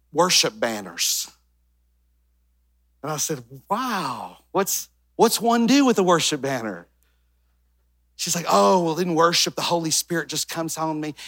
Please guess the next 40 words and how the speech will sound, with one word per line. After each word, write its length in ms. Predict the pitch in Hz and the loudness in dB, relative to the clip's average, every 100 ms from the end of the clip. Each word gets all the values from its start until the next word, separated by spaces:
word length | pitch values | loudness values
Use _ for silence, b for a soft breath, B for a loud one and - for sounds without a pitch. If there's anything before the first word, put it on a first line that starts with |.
| B B | B B
and 100 | 160 | -8
I 80 | 160 | -8
just 260 | 160 151 | -8 -8
take 180 | - 185 | -6 -6
them 120 | 165 | -6
and 160 | 147 151 | -8 -8
wave 420 | 180 185 185 147 | -8 -8 -8 -8
them 140 | 156 | -8
before 320 | 139 135 135 131 | -6 -8 -6 -6
the 120 | 123 | -4
Lord." 500 | 120 123 110 104 - _ _ b b | -4 -6 -8 -14 -20 _ _ b b
I 60 | 143 | -8
said, 200 | - 147 | -6 -2
"Yeah, 80 | 147 | 0
not 240 | 175 202 | 0 0
here. 520 | 160 185 131 95 71 _ _ - - _ B B B B B - | -4 -6 -6 -8 -10 _ _ -20 -20 _ B B B B B -12
No, 80 | 123 | -4
we 100 | 151 | 0
don't 160 | 175 151 | 0 0
do 140 | 156 | 0
that 180 | 139 113 | 0 -2
here." 360 | 123 95 78 _ _ _ _ _ _ _ _ _ _ _ | -4 -8 -10 _ _ _ _ _ _ _ _ _ _ _
And 100 | 147 | -6
she 220 | - 208 185 | -4 -2 0
looked 280 | 185 185 | 0 0
at 100 | 180 | -4
me 220 | 151 170 160 | -4 -4 -2
like 220 | 139 143 | -4 -4
I 80 | 151 | -2
was 240 | 135 117 | -2 -4
the 180 | 117 98 _ | -6 -6 _
devil. 360 | 139 180 185 - - _ _ _ _ _ _ _ _ _ _ _ _ _ _ _ - | 2 4 2 -4 -20 _ _ _ _ _ _ _ _ _ _ _ _ _ _ _ -4
And 80 | |
she 160 | - - | 0 0
said, 120 | - | -2
"Well, 140 | 139 143 | -2 2
I, 120 | 180 - | 2 2
this 220 | 202 - | 0 0
is 80 | - | 2
just," 220 | 170 151 | 0 -2